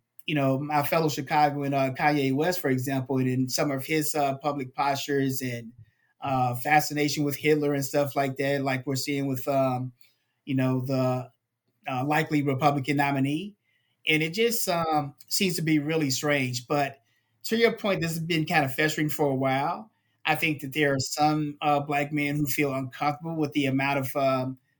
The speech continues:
power and influence that Black women are, uh, are gaining.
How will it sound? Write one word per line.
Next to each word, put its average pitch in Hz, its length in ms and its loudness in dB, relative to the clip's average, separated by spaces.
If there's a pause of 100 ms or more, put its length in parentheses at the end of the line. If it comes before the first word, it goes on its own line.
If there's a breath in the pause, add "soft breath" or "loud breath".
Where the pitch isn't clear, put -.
(140)
power 151 280 0
and 135 120 -6
influence 165 640 -2
that 139 160 0
Black 139 260 -2
women 143 300 0
are, 135 200 2
uh, 131 280 0 (120)
are 139 140 4
gaining. 151 640 -2